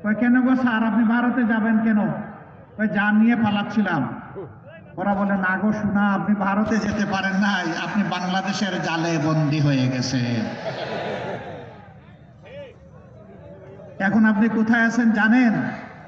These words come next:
কয়, "তা জানি না।" কয় যে, "এই দেখেন, আপনি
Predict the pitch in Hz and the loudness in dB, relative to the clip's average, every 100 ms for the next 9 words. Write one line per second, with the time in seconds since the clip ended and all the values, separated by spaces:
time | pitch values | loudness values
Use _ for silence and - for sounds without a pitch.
0 | - 185 190 196 202 196 180 170 156 131 | -10 -6 -2 -2 -2 0 0 0 0 0
1 | 131 - - - - - 180 175 208 208 | -4 -12 -18 -18 -20 -10 -6 -2 0 2
2 | 208 202 196 175 165 175 | 2 0 0 -2 -2 -4